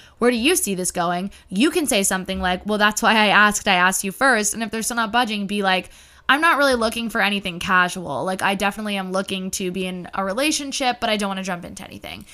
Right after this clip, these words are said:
That's super casual. That's super normal. And if for some reason that person said back to you, "Oh, I'm looking for something super casual,"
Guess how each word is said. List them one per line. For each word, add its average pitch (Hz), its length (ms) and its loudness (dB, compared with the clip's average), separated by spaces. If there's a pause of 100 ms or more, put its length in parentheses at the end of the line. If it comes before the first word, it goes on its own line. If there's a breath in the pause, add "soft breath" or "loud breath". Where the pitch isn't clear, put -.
(140 loud breath)
That's 190 240 -2
super 359 400 2
casual. 311 380 6
That's 202 180 -4
super 285 260 0
normal. 233 340 0
And 202 100 -2
if 202 80 -10
for 202 100 -6
some 320 320 -2
reason 247 360 -2
that 208 200 0
person 262 420 -2
said 247 240 2
back 220 240 4
to - 80 -6
you, 180 200 -4
"Oh, 226 180 6
I'm 196 200 4
looking 214 220 -6
for 208 100 -4
something 208 340 -4
super 202 440 -2
casual," 196 680 2